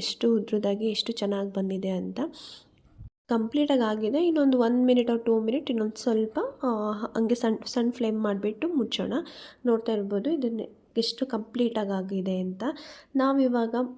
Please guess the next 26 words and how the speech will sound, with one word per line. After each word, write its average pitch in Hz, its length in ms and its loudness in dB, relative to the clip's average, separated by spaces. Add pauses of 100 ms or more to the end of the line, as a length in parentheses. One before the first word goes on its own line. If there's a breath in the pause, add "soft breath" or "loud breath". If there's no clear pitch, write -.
(140)
ಅವರೆಕಾಳನ್ನ 226 600 0
ಬೇಯಿಸ್ಕೊಂಡು 214 500 -2
ನಾಗರಬದಲ್ಲಿ 220 800 0
ಅವರೆಕಾಳು 214 400 -2
ಸಾಂಬಾರು 208 380 -4
ಹೇ-, 214 200 -2
ಯಾವ 202 240 0
ಥರ 214 320 -2
ಮಾಡ್ತಾರೆ 208 440 -2
ಅಂತ 190 240 -2
ನೋಡೋಣ 190 440 0
ಬನ್ನಿ. 190 340 -4 (320 loud breath)
ನಾನಿಲ್ಲಿ 262 360 4
ಮೊದಲೇನೆ 226 600 2
ತಪ್ಪಲಿಗೆ 226 540 -2
ಅವರೆಕಾಳನ್ನ 220 720 0
ಹಾ-, 196 320 -4
ಅವರೆಕಾಳು 226 500 0
ಮತ್ತು 269 260 0
ಹಸಿ 247 360 0
ಹುಣಸೆಕಾಯಿನ 226 640 2
ಒಂದು 269 200 2
ಮೂರನ್ನ 214 600 0
ಬೇಯಕ್ಕೆ 208 420 0
ಹಾಕಿದ್ದೀನಿ 185 480 -2
ಇಲ್ಲಿ. - 160 0